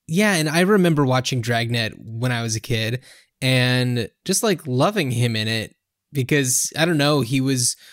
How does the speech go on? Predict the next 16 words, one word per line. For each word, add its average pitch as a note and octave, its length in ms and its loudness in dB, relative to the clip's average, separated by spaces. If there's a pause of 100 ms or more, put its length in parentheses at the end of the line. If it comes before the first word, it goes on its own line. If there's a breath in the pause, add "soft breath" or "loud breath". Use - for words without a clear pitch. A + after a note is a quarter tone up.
(1040 loud breath)
for F#3 260 2
me, E3 600 4 (100)
somebody D#3+ 520 2
who B2+ 560 2 (600)
never D3 460 2
could D3+ 180 0
identify C3 640 0
with B2 240 0 (400)
anybody B2+ 520 0
who's B2 360 0
very B2 720 -4 (300 soft breath)
straight-laced - 1120 0
law C3 340 4
enforcement A#2+ 600 -2
type, A2+ 340 -4
like, A2+ 300 -4